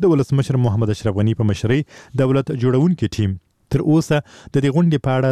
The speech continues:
څه نه دي ویلي. د ثبات او همپالنې د ټیم مشر عبدالله عبدالله د تلې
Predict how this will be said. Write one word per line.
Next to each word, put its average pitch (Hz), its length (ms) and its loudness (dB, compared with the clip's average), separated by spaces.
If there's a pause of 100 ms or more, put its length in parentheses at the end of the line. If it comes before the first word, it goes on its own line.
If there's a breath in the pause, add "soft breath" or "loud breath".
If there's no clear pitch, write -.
(100)
څه 120 140 -2
نه 110 100 0
دي 98 100 0
ویلي. 101 280 0 (380)
د 117 120 0
ثبات 113 320 -2
او 107 140 0
همپالنې 110 520 0
د 104 140 -4
ټیم 104 220 0
مشر 151 260 0 (340 loud breath)
عبدالله 135 340 -2 (120)
عبدالله 127 340 0 (320)
د 117 160 0
تلې 120 140 0